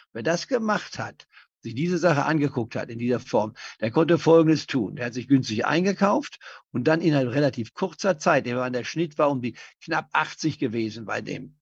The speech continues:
wenn er sich in den drei Tranchen angekauft hat, hundert angefangen hat und in drei Tranchen bis hinunter auf die zweiundsiebzig Euro Marke, kommt auf die knapp achtzig hin, konnte dann in wenigen Monaten hier im Ende Januar diesen Jahres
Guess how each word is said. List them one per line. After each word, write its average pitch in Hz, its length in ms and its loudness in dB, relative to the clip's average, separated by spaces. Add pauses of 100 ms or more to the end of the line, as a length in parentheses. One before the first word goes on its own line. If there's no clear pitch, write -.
(180)
wenn 117 140 -4
er 113 60 -2
sich 110 140 -4
in 110 180 -2
den 120 160 0
drei 117 200 0
Tranchen 127 260 0
angekauft 120 300 -2
hat, 110 80 -6
hundert 151 260 4
angefangen 131 480 -2
hat 123 120 -4
und 120 100 -4
in 117 100 -4
drei 113 160 -4
Tranchen 120 340 -8
bis 120 140 -6
hinunter 120 320 0
auf 107 60 -2
die 110 120 -8
zweiundsiebzig 110 520 -4
Euro 113 200 2
Marke, 107 300 -4
kommt 131 180 -4
auf 123 100 0
die 104 120 -8
knapp - 280 -6
achtzig 139 320 -4
hin, 147 260 4 (320)
konnte 123 280 2
dann 165 260 4
in 123 240 0 (300)
wenigen 220 680 2
Monaten 190 640 0
hier 131 240 2 (400)
im 175 300 -2 (160)
Ende 208 260 2
Januar 170 460 0
diesen 139 340 -4
Jahres 120 520 -8